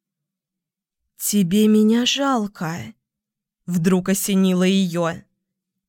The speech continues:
И это было особенно непереносимо, унизительно, гадко. Она отшатнулась, едва не упала. Ветров прижал её покрепче.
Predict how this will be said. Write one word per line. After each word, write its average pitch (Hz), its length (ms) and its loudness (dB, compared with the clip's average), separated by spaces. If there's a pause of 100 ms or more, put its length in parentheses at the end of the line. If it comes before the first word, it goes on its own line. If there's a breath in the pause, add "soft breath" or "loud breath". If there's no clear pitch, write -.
(120)
И 196 140 2
это 262 260 0
было 190 380 2
особенно 160 1000 -4
непереносимо, 180 1160 -2
унизительно, 180 960 -2
гадко. 165 800 -4 (1040)
Она 269 320 2
отшатнулась, 202 960 -2
едва 208 400 0
не 220 140 0
упала. 175 640 0 (580)
Ветров 214 520 0
прижал 214 420 0
её 214 260 0
покрепче. 185 920 -6